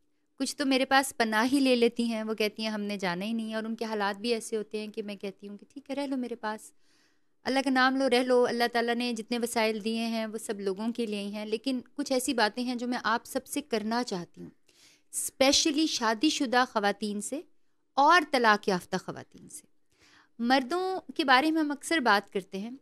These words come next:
लेकिन हम ख़वातीन के बारे में बात नहीं करते। देखें, हम जब ड्रामाज देखते हैं, एक दफ़ा मेरी एक बड़ी चीज़ वायरल हुई थी कि राबी कहती है कि ड्रामाज में तलाक़ें बहुत होती हैं।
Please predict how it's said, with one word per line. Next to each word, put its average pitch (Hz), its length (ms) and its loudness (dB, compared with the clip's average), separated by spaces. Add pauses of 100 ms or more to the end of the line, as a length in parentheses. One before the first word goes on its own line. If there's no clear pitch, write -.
लेकिन 226 240 -4
हम 269 160 -4
ख़वातीन 247 520 -4
के 240 120 -2
बारे 185 240 -4
में 185 120 -12
बात 160 220 -12
नहीं 175 180 -14
करते। - 280 -20 (1000)
देखें, 330 420 0 (840)
हम 302 400 2 (120)
जब 285 220 -2 (360)
ड्रामाज 262 440 4
देखते 220 300 2
हैं, 214 180 -2
एक 214 80 -6
दफ़ा 233 160 -2
मेरी 233 220 -2
एक 208 100 -6
बड़ी 247 240 0
चीज़ 240 300 -6
वायरल 226 320 4
हुई 214 200 0
थी 226 220 -4
कि 220 120 -2
राबी 214 260 0
कहती 220 320 -4
है 226 60 0
कि 220 100 -4
ड्रामाज 208 480 -4
में 240 260 -6 (220)
तलाक़ें 214 400 0
बहुत 175 280 -8
होती - 200 -20
हैं। - 100 -20